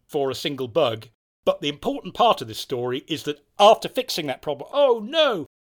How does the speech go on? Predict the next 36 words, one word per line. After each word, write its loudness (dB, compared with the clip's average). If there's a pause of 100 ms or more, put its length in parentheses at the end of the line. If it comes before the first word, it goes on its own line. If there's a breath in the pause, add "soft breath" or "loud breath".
we -6
need -6
to -8
be -8
careful 4
if 0
the -4
file 6
name, -2
I'm -4
using -6
air -2
quotes, -4 (180)
starts 2
with -8
the -8
characters -2 (100)
percent -4 (180)
pipe 0
percent, -8 (200)
because -4
that -2
actually -2
means -6
it's -10
a -12
command, -2
not -8
a -2
file -2
name, -4
and -14
that -4
could -16
be -12
dangerous, -4